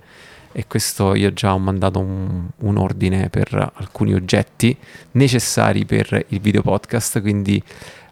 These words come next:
eh, grazie. Ehm, ed è stato bello pure che ci ha comunque motivato a me e Alessandra a ragionare, no, sul discorso della comunità,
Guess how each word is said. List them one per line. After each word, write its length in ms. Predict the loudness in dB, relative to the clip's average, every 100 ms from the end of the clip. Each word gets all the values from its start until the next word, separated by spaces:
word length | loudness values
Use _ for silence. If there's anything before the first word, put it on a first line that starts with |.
| -2
eh, 560 | 0 2 2 2 0 2
grazie. 540 | 2 0 0 0 0 -4 _ -20 -20 -20 _
Ehm, 1000 | 2 2 4 2 2 0 0 -2 -2 -4 -8 _ _ _ _ 2
ed 80 |
è 40 | 2
stato 260 | 4 2
bello 320 | 2 2 4 2
pure 200 | 2 2
che 100 | 0
ci 160 | 0
ha 100 | -2
comunque 380 | 0 -4 -2 0
motivato 380 | 0 2 2 2
a 40 |
me 100 | 0
e 40 | -2
Alessandra 600 | -2 -2 -2 -2 -4 -2
a 100 | 0
ragionare, 800 | -2 -2 0 2 4 4 2 2
no, 200 | 2 0
sul 140 | -2
discorso 760 | -6 -8 -4 -4 -4 -2 0 0
della 280 | 0 0 -2
comunità, 1120 | -4 -4 -4 -2 -2 0 2 2 2 2 -2